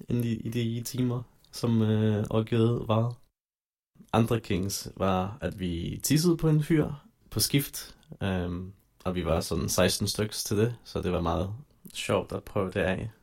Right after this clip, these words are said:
Min yndlingsorgie, det var det orgie, der skete i fredags. En meget afslappet stemning, meget stort værelse. Vi var, vi endte med at være cirka fyrre personer i det rum. En god blanding af både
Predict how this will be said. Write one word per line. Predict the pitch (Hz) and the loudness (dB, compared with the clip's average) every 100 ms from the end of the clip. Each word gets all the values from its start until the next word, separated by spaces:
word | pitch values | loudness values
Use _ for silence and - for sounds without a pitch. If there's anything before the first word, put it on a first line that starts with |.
| _ _ | _ _
Min | 104 104 | -4 -2
yndlingsorgie, | 123 135 143 - 110 107 - 104 | 2 2 2 -2 -2 -2 -2 -4
det | - 101 | -2 0
var | 95 87 87 92 113 - - _ _ _ 117 - 110 - | 0 0 -2 -6 -14 -20 -20 _ _ _ -20 -14 -12 0
det | 104 98 | 2 2
orgie, | 98 95 - 95 | 0 -2 -2 0
der | 101 | 0
skete | - 95 92 92 95 | 0 0 0 0 -2
i | - - 78 80 | -2 -6 -4 -6
fredags. | - - 120 143 156 - - - - - - - _ _ _ _ | -4 0 2 2 0 -4 -10 -18 -20 -20 -20 -20 _ _ _ _
En | - 98 104 | 0 2 4
meget | 104 110 | 6 6
afslappet | 98 98 - 98 - 92 | 4 0 2 2 2 -2
stemning, | - 123 135 139 143 139 - - | 0 0 2 2 2 -2 -12 0
meget | 98 98 | 4 4
stort | - 87 80 | 4 0 2
værelse. | 107 113 120 - - - - | 2 2 2 0 -2 -4 -2
Vi | 98 | 0
var, | 92 87 87 - | 2 2 2 2
vi | 92 | 2
endte | 95 90 | 0 2
med | 92 | 0
at | 82 | 0
være | 90 82 | 0 0
cirka | - 90 - - | 0 -2 0 -4
fyrre | - - 107 117 117 | -4 0 2 2 0
personer | 123 117 123 123 123 120 | 0 0 2 0 -2 -2
i | |
det | 117 123 | -2 2
rum. | 131 120 - - - - - - - - _ _ 151 | 2 0 -6 -18 -20 -20 -20 -20 -20 -20 _ _ -4
En | 104 | 2
god | 110 98 | 4 6
blanding | 101 92 90 87 87 | 6 4 4 2 0
af | 92 | -2
både | - 92 90 | 0 2 2